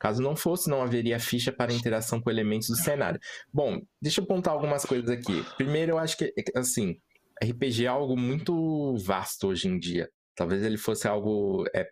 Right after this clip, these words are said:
bem pequenininho lá na década de setenta, quando o único R P G que existia era o D e D. E talvez e-, essa sua afirmação fosse totalmente verdadeira, mas hoje R P G é, é, é muito vasto. Definir como desafio qualquer interação possível,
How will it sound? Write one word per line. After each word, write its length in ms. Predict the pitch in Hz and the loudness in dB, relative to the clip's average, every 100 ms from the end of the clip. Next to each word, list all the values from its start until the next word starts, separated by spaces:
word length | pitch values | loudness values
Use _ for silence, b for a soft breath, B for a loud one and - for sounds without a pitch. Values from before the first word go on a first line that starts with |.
| - | -2
bem 240 | 90 101 | 0 -2
pequenininho 520 | 117 120 113 101 107 | -2 -2 0 2 2
lá 140 | 104 95 | 0 0
na 80 | |
década 200 | 95 95 | 0 -2
de 40 | - | -2
setenta, 400 | 92 - 101 104 | -2 0 -2 -2
quando 500 | - 104 101 101 - | -2 0 0 0 -4
o 100 | - | -2
único 460 | 90 92 101 110 110 | 0 0 0 0 -2
R 100 | 101 | 0
P 100 | 95 | 0
G 120 | 95 | 0
que 100 | - | -2
existia 320 | 98 110 120 | -6 -2 0
era 80 | 117 | 0
o 40 | 117 | 0
D 100 | 120 | 0
e 60 | |
D. 260 | 113 90 - B B B B B B | 0 -2 -4 B B B B B B
E 100 | - | -4
talvez 720 | 107 120 123 117 110 123 127 - | 0 0 2 2 2 0 -2 -2
e-, 160 | 104 101 | -2 0
essa 300 | - 101 - | 0 0 0
sua 180 | 101 104 | -2 -2
afirmação 680 | - 104 101 98 - 95 202 - | 0 0 2 0 0 2 0 0
fosse 240 | 190 - | -4 -2
totalmente 560 | - - 92 98 95 101 | -2 0 0 0 0 0
verdadeira, 580 | 101 104 117 110 98 | 2 0 2 2 2
mas 260 | 113 117 110 | 2 0 2
hoje 220 | 107 110 | 0 2
R 120 | 110 | -2
P 160 | 117 110 | 0 -2
G 180 | 98 104 113 - | 0 0 0 0
é, 120 | 101 104 | -2 0
é, 380 | 104 98 98 - | 0 0 0 0
é 40 | 92 | 0
muito 320 | 95 98 120 | 0 -2 -2
vasto. 400 | 123 85 - - B B B B B | 0 0 -4 -12 B B B B B
Definir 460 | 104 131 135 151 165 | -2 0 2 0 0
como 200 | 170 165 | 2 2
desafio 480 | 143 147 147 - 151 | 2 0 0 0 0
qualquer 300 | 143 135 160 | -2 0 0
interação 520 | 160 156 147 - 135 | 0 0 0 0 0
possível, 800 | - 120 - 156 202 180 131 85 | 0 0 0 2 2 2 2 0